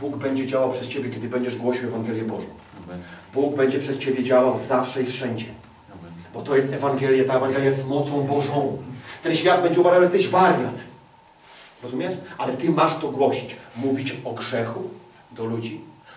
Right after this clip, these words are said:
Speaker 1: o, który jest owinięty w miłość. I musisz dalej mówić o łasce.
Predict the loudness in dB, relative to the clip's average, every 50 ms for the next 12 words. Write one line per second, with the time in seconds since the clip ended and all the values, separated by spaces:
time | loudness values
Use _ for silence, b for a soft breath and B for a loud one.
0 | B -8 -6 -4 -4 -4 -6 -6 -2 -2 2 2 2 2 0 -2 -4 -2 0 2
1 | 2 2 2 0 -4 -4 -4 -4 -4 -4 -4 -4 -6 -8 -10 -14 -16 -18 B B
2 | B B B B -4 -2 -2 -2 0 -2 -4 -4 -6 -8 -12 -6 0 0 2 2
3 | 2 2 0 -2 -4 -4 -6 -6 -4 -2 -2 -2 -2 -2 -4 -6 -6 -8 -12